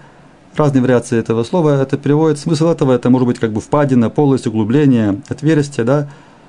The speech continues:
Всё это имеется в виду, то есть что-то, что может в себя вмещать что-то другое, да.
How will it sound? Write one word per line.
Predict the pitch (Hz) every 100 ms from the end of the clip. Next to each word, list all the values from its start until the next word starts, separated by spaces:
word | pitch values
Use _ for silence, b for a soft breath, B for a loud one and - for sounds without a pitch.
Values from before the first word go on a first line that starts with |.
| B -
Всё | 180
это | - 151 165
имеется | 170 156
в | 175
виду, | 170 -
то | 143
есть | 123 -
что-то, | - 196 175 147
что | 143 151 139 131 123 107 - _ - _ - - - -
может | 143 147
в | -
себя | 143
вмещать | 123 135 135 147 147
что-то | 143 120
другое, | 120 107 95 85
да. | 98 123